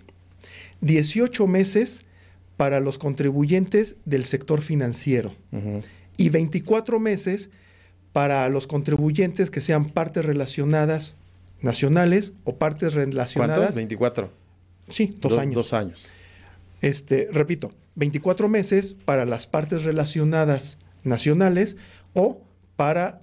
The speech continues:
Speaker 1: partes relacionadas multinacionales.
Speaker 2: Ujú, ujú.
Speaker 1: Entonces, hablamos de tres momentos, de tres periodos. Doce meses, dieciocho meses y veinticuatro meses.
Speaker 2: Ujú, ujú.
Speaker 1: Pero para el grueso de la, de, de, de los contribuyentes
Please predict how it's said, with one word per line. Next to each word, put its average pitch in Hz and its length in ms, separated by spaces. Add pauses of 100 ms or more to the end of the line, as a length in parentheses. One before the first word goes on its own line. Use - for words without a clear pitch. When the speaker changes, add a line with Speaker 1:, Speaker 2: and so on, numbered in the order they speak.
(140)
Speaker 1:
partes 156 360
relacionadas 147 880
multinacionales. 135 1120
Speaker 2:
Ujú, 110 80
ujú. - 580
Speaker 1:
Entonces, 196 460
hablamos 160 400
de 127 100
tres 147 240
momentos, 135 580 (880)
de 143 100
tres 160 180
periodos. 151 540 (840)
Doce 185 360
meses, 196 640 (500)
dieciocho 147 540
meses 190 540 (180)
y 185 80
veinticuatro 131 580
meses. 110 460
Speaker 2:
Ujú, 107 400
ujú. 104 80 (280)
Speaker 1:
Pero 180 400 (140)
para 127 200
el 123 80
grueso 123 360
de 175 100
la, 131 240
de, 131 260
de, 131 400
de 143 120
los 123 160
contribuyentes 165 880